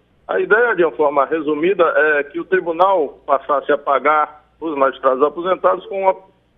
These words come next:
compensação de contas com a Previdência. É, mas isso ainda está embrionário, de forma embrionária lá no tribunal.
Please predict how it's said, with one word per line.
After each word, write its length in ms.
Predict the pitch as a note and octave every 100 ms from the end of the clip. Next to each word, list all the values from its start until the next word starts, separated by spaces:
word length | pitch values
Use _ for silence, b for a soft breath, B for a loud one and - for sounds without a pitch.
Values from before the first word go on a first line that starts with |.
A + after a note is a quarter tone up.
| _
compensação 680 | F3+ F3 F#3 F3 E3+ - F3
de 100 | E3+
contas 440 | - D#3 D#3 D#3+ -
com 300 | D#3+ D#3+ E3
a 40 |
Previdência. 720 | E3 E3 E3+ C3+ A#2 A2+ A2 - B B B B _ -
É, 440 | D#3 D#3+ D#3+ D#3
mas 200 | F3 F#3
isso 380 | A3 A3 A#3 G#3+
ainda 320 | F#3+ G#3 G#3 F3+
está 760 | - F#3 F#3 G3 E3 C3+ B2 A2+ A#2 - B2+
embrionário, 880 | D3 D3 D#3+ D3 C3+ D3 C#3+ C3 B2
de 80 |
forma 260 | B2+ C#3+ D3
embrionária 460 | C#3+ C#3+ C3+ C#3 C#3
lá 120 | C#3+
no 60 |
tribunal. 560 | C#3+ D3 D3 A2+ - -